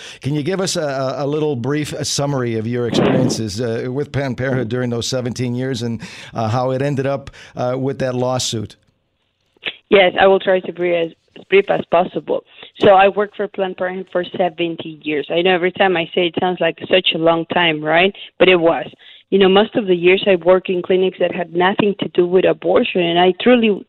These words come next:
Speaker 2: thought that I was helping women, you know? And you really don't see the truth behind abortion until you are hands-on.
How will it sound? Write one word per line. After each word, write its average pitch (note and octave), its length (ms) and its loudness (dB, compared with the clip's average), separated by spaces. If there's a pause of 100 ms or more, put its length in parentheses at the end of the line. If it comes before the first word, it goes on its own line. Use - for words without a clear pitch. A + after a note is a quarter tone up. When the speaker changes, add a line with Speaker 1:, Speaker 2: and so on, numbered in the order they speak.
(120)
Speaker 2:
thought E3+ 220 4
that A3 120 4
I F#3+ 80 6
was G3+ 240 -4
helping F#3 400 0
women, A3+ 500 0
you F3 160 -4
know? F3+ 220 0 (480)
And G3 340 6
you F3+ 160 -2
really A#3+ 240 4
don't G3+ 240 4
see G#3+ 140 -2
the F3+ 140 -2
truth G#3 280 2
behind F3+ 400 -2
abortion F3 520 0
until F3 300 0
you F#3 200 4
are E3+ 140 6
hands-on. D#3+ 760 -6